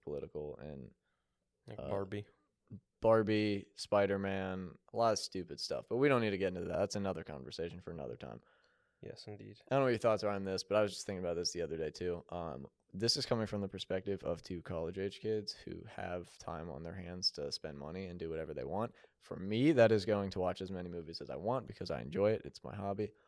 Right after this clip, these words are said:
Speaker 2: Mm-hmm.
Speaker 1: However, the majority of these films, uh, actually, let me just put,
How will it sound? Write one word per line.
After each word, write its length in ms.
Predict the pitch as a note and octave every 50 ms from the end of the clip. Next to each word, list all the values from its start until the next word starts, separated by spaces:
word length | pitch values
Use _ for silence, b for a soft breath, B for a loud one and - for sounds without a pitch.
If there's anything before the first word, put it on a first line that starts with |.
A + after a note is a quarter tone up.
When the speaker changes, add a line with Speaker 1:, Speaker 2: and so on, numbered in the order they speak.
| _ _ - -
Speaker 2:
Mm-hmm. 180 | G2+ G2+ G#2+ B2+ D3+ _ _ _ _
Speaker 1:
However, 460 | - B2+ C3+ C3+ A#2+ G#2 G2 F#2 A2 - _ _ _ _ _ _ _ _ _ _ -
the 80 | A#2+ A#2
majority 320 | A#2+ A#2+ C3 C#3+ E3 F3
of 40 | F#3
these 140 | G3+ F#3 -
films, 460 | - A2+ G#2+ A2 A#2+ B2 - - - _ _ _
uh, 180 | B2+ B2+ B2+ B2+
actually, 280 | A#2 C3 C3 - B2 A#2
let 120 | A#2 C3
me 80 | C#3 B2+
just 200 | A#2+ A#2 - -
put, 160 | - C3 A#2